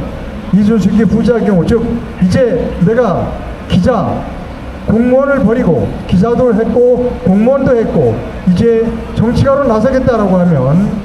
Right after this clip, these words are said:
제 일성이 뭐냐 하면 이준석은 자신의 입장을 분명히 밝혀야 한다는 것입니다. 가장 중요한 것은 저는 선배로서 후배 이준숙에게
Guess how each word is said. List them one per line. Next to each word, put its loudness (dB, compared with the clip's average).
제 0
일성이 2
뭐냐 2
하면 2
이준석은 2
자신의 0
입장을 2
분명히 2
밝혀야 0
한다는 0
것입니다. 2
가장 0
중요한 2
것은 0
저는 0
선배로서 0
후배 2
이준숙에게 2